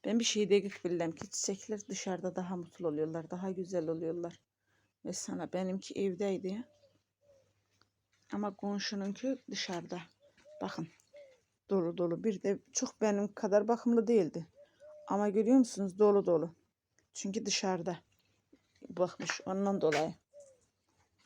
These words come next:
Böyle üstünde hortumdan suladım. Güzelce. Bakımını yaptık.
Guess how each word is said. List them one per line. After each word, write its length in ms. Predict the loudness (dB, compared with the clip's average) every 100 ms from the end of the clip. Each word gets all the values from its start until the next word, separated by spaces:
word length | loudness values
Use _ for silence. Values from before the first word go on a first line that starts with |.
| _ _ _ -4
Böyle 220 | 0 0
üstünde 460 | -2 0 0 0 -2 -4
hortumdan 420 | -6 -6 -6 -6
suladım. 540 | -6 0 0 0 -8 -10 _ _ _ _ _ _ _ -6
Güzelce. 560 | 0 0 0 -4 -4 -10 _ _ _ _ _ _ -10
Bakımını 360 | -6 -4 -4
yaptık. 540 | -2 -2 0 0 0